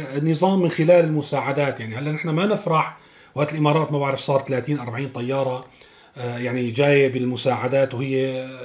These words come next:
يعني، أعلنت، كان السعودية وغيرها أعلنوا منازل إلى آخره. هذا الموضوع لا يمكن أن يكون بالمجان.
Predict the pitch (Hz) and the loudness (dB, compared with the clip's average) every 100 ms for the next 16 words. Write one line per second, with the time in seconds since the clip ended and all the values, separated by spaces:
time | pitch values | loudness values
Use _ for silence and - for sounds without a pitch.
0 | 127 117 131 123 139 147 143 143 139 - | -12 -8 -6 -6 -4 -2 0 0 -2 -6
1 | - - 139 139 - 131 135 180 170 143 | -16 -12 -10 -10 -10 -8 -6 -4 -4 -2
2 | 170 175 170 170 160 165 165 165 165 151 | 2 2 2 -2 -6 -8 -6 -6 -4 -4
3 | 180 180 170 151 139 139 190 190 202 214 | -2 -2 -4 -6 -10 -8 -4 0 -2 -4
4 | - - _ - 220 202 185 175 208 185 | -12 -20 _ -4 2 4 4 4 2 4
5 | 233 226 190 156 139 123 127 113 110 107 | 4 4 2 0 -2 -2 -4 -4 -4 -6
6 | - 98 | -8 -12